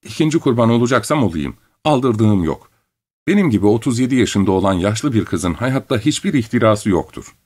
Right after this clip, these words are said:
"Yalan mı? Ne sevdiğim var ne de istediğim." "Belki de cesaretim buradan geliyor.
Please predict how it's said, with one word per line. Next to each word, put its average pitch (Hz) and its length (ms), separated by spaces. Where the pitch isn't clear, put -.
"Yalan 120 280
mı? 196 160
Ne 185 140
sevdiğim 107 560
var 98 220
ne 104 140
de 98 120
istediğim." 71 560
"Belki 180 300
de 202 100
cesaretim 165 600
buradan 180 360
geliyor. 73 440